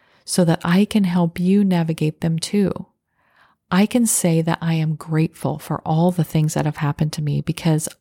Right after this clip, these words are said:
I like me now. I love me now. And that is the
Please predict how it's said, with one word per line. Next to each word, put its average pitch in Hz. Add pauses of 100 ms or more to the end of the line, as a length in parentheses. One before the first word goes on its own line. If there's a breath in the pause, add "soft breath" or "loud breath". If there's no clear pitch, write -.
I 185
like 202
me 160
now. 143 (480 soft breath)
I 247
love 269
me 165
now. 143 (500 soft breath)
And 190
that 220
is 180
the 170